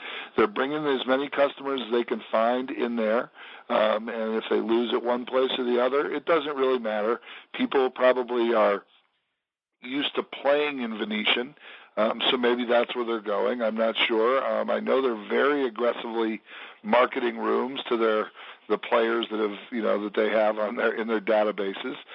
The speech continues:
Um, you know, I, I just, I'm not, you know, I don't think that, you know, in, in, it's, it's a tough market in Las Vegas, and like Wynn said on his call, you know, you just have to bite the bullet and accept some lower numbers,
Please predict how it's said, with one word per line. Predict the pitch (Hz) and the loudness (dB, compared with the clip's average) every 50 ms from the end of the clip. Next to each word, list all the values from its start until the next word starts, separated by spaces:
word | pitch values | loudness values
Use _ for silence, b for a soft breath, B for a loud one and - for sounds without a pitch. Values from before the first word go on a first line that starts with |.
| B B B B B B B | B B B B B B B
Um, | - 151 147 147 147 147 151 151 - _ - | 2 4 4 4 4 0 -2 -10 -14 _ -10
you | - 175 | -6 0
know, | 175 175 175 175 | 2 4 4 4
I, | 185 - 170 165 165 175 180 165 185 | 4 2 2 0 0 2 2 2 2
I | 196 | 2
just, | 185 226 196 170 - - - | 2 0 -4 -4 -4 -2 0
I'm | 165 156 160 160 | 2 2 2 2
not, | 160 170 165 165 - - - - - 120 | 4 4 4 4 2 -2 -8 -10 -8 -6
you | - | -2
know, | 135 127 123 | 0 2 2
I | 120 131 135 | 2 2 0
don't | 131 160 165 180 180 - - | 2 2 2 2 0 -2 -6
think | - 147 139 135 123 - | -4 -4 -4 -6 -6 -2
that, | 131 120 117 - _ - B B B B B | -2 -2 -2 -2 _ -16 B B B B B
you | B 117 | B 0
know, | 113 113 107 | 0 0 2
in, | 113 127 127 131 - - - 117 - - | 0 -2 -2 -4 -6 -6 -8 -10 -8 -4
in, | 151 147 131 131 120 - | -2 -2 -2 -2 -2 0
it's, | 135 131 117 - - | 0 0 0 0 -2
it's | 135 131 - 117 | -2 -2 0 -2
a | 107 | -4
tough | - - 135 147 160 - - | -2 0 2 2 2 2 2
market | 147 147 147 139 151 147 | 2 2 2 2 0 -2
in | 139 135 | -2 0
Las | 139 135 135 127 110 113 | 2 2 2 2 2 0
Vegas, | 123 127 127 120 120 135 127 - - | 2 2 2 2 2 0 0 0 -2
and | 117 113 | -2 0
like | 117 117 107 - | 0 0 0 -2
Wynn | 110 117 123 127 127 117 - | -2 -2 -2 -2 -2 0 0
said | 131 | 2
on | 127 123 120 | 2 2 0
his | 120 131 143 135 - - | -2 -6 -6 -6 -4 0
call, | 107 104 98 98 101 104 - B B B B B B B | 2 2 4 4 2 0 -2 B B B B B B B
you | 175 185 | -4 -2
know, | 185 | 0
you | 180 180 | 0 0
just | 175 196 185 | 0 0 2
have | 202 208 - | 0 0 0
to | - 202 | -2 -4
bite | 156 165 170 175 175 - | 0 2 2 2 2 0
the | 180 | -4
bullet | 143 131 160 180 165 113 92 - | -4 0 0 2 2 2 0 -4
and | |
accept | 107 - - - - 127 135 - - - | -10 -12 -8 -2 0 0 0 0 -2 -6
some | - 143 131 127 120 | -4 -4 -4 -4 -4
lower | 117 117 120 123 131 139 139 | 0 2 2 4 4 4 2
numbers, | 127 123 123 123 120 127 135 135 | 2 0 -2 0 2 0 0 0